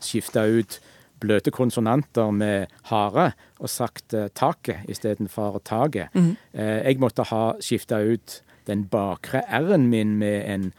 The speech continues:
Speaker 1: framre R og sagt, eh, rik i stedet for rik. Og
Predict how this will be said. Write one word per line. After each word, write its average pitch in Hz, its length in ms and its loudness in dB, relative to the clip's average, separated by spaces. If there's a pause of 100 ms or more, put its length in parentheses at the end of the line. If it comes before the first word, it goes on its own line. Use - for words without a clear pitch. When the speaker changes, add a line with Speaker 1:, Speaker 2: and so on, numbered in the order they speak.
(140)
Speaker 1:
framre 101 720 -4
R 131 320 0
og 110 160 -4
sagt, - 440 -6
eh, 101 200 -8
rik - 600 -4
i - 20 -12
stedet 117 400 0
for 104 280 -4 (280)
rik. - 440 -2 (200)
Og 190 200 6